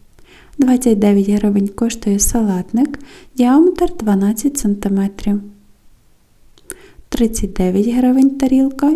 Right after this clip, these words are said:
із квітковим деколем. Діаметр дев'ятнадцять. Підставка для столових приборів,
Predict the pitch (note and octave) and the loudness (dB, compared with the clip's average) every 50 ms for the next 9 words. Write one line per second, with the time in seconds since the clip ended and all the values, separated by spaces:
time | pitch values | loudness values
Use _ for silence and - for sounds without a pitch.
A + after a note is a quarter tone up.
0 | - - C#4+ C#4+ - - - - B3 - - - - G3+ G#3 A3+ A#3+ C4 C#4 C4+ | -2 -2 -4 -6 -6 -4 -4 -4 -4 -4 -6 -6 -4 -4 -2 0 2 0 0 0
1 | - - - - - - - - - - - - - - B3 B3 - - - G3 | -4 -10 -16 -18 -20 -20 -20 -20 -20 -20 -20 -8 -4 -2 -2 -2 -4 -6 -6 -4
2 | F#3+ F#3+ F#3+ F#3+ G3+ - - - - - - - - - - _ _ _ _ _ | -2 -2 -2 -4 -6 -8 -12 -20 -20 -20 -20 -20 -20 -20 -20 _ _ _ _ _
3 | - - _ _ _ - - _ _ _ _ _ _ _ _ _ _ _ _ _ | -20 -20 _ _ _ -20 -20 _ _ _ _ _ _ _ _ _ _ _ _ _
4 | _ _ _ _ _ _ _ _ _ _ _ _ _ - - - A3 A3 A#3+ C#4 | _ _ _ _ _ _ _ _ _ _ _ _ _ -10 -6 -2 0 2 4 4
5 | D4+ D4 D4 C#4 C4 B3+ - A#3 A#3 A#3+ A3+ A3+ - - F#3+ G3 G3+ - - G3+ | 2 2 2 -2 -2 -2 -2 -2 -2 -2 -4 -4 -6 -6 -6 -6 -6 -6 -8 -10
6 | G3+ - - - - - _ _ _ _ - _ _ _ _ _ _ _ _ _ | -10 -10 -14 -20 -20 -20 _ _ _ _ -20 _ _ _ _ _ _ _ _ _
7 | _ _ _ _ - - _ - - - - C4 C4 - - - G#3+ G3+ G3+ - | _ _ _ _ -20 -20 _ -18 -4 0 2 2 2 2 0 2 2 0 0 0
8 | - E4 E4+ - D4+ C#4+ D4+ F4+ - - - C#4 A#3 A3 A3 A#3 B3+ C4+ C#4+ C#4+ | -2 0 4 6 6 6 6 4 2 2 2 4 4 4 4 4 4 2 2 2
9 | - - D4+ D4+ C#4+ A#3 G#3+ G#3 G3+ G3+ G3 G3+ | 0 0 2 2 2 2 2 2 4 4 2 0